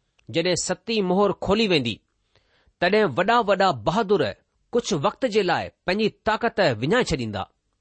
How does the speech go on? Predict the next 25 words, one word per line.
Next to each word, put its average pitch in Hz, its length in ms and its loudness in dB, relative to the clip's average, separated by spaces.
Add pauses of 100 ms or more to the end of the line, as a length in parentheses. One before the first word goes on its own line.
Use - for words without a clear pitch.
(600)
असां 165 220 0
ॾिठो 160 260 2 (560)
त - 40 2
परमेश्वर 156 680 0
सज़ा 190 460 -2
ॾियण 185 260 0
में 170 220 2
ख़ुशि - 380 -4
कोन 294 160 0
थींदा 233 220 0
आहिनि। 104 260 -4 (560)
हू 147 100 0
चाहींदा 220 460 0
आहिनि 127 220 0 (420)
त 151 100 0
हरेक 233 480 0
खे 160 220 0 (420)
मन 190 320 -2
फिराइण 175 380 0
जो 165 200 0
मौक़ो 185 320 2
मिले। 104 240 -4 (840)
ॿ 180 180 2
वचन 175 260 0
में 156 240 0